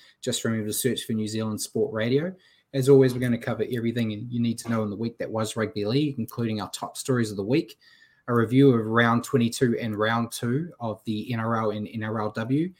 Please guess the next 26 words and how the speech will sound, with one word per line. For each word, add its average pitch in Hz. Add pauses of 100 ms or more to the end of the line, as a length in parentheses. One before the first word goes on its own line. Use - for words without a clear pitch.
(180)
and 113
an 101
update 113
on 107
our 101
tips. - (280)
We'll 120
then 131
stop -
and 120
answer 113
some 113
questions 117
from 113
you 135
guys, 151
as 120
well 113
as -
some 113
questions 120
we've 104
got -
for -
each -
other, 175